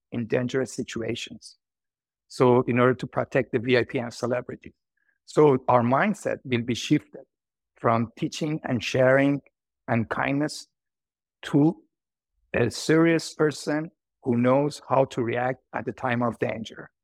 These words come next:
So all these things are coming with reprogramming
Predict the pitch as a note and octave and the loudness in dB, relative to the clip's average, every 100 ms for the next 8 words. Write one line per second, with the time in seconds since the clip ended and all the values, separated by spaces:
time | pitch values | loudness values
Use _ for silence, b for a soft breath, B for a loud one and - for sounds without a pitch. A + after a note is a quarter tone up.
0 | _ _ - D#3+ D#3+ F#3 F3+ D#3+ E3 - | _ _ 0 4 6 6 4 2 0 -4
1 | D#3 D3+ D#3 - - A2 - C3 D3 D#3 | -4 -2 -4 -6 -4 -4 -2 -2 -2 -6
2 | F#3 C#3 B2 - _ _ _ - B2 A2+ | -6 -2 -2 -2 _ _ _ -4 -2 0
3 | A#2+ G3 G#3 - D#3+ C#3+ C#3 C3+ C#3 | 4 4 2 2 4 6 4 4 0